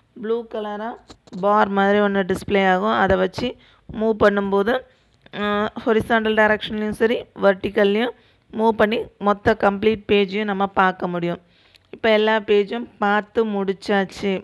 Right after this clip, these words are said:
முடிச்சாச்சுன்னா என்ன பண்ணிக்கலாம், stop பட்டனை click பண்ணி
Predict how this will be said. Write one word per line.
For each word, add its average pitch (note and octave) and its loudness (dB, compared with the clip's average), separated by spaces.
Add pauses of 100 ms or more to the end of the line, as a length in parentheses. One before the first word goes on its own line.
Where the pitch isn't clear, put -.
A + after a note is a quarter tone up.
முடிச்சாச்சுன்னா G3+ -4
என்ன G3 -2
பண்ணிக்கலாம், F3+ -2 (560)
stop A3 0
பட்டனை G3 2
click G3 -4
பண்ணி G#3 -4